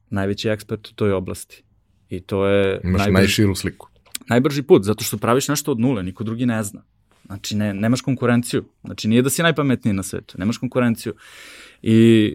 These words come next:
Speaker 1: sećam se razgovora za posao, oni su tražili nekog sa iskustvom, ja sam bio tamo, ovaj, bio je jako interesantan intervju, sećam se, ovaj, postoje mi pitanja, navedi mi, ne znam,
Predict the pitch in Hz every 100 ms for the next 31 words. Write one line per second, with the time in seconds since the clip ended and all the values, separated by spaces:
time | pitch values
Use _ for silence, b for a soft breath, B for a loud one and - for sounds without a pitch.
0 | - - 127 131 127 117 127 123 110 107
1 | 104 117 113 - 135 117 - 117 117 113
2 | 117 101 - - - 135 - 107 104 101
3 | 101 - 113 104 101 b b b b b
4 | - 98 98 98 95 98 98 95 - 98
5 | 107 101 107 110 107 101 101 - 107 104
6 | 101 98 107 101 104 - 95 - 98 101
7 | 98 95 95 92 - 95 - 101 92 101
8 | - 101 95 98 104 101 101 98 95 95
9 | 87 87 80 -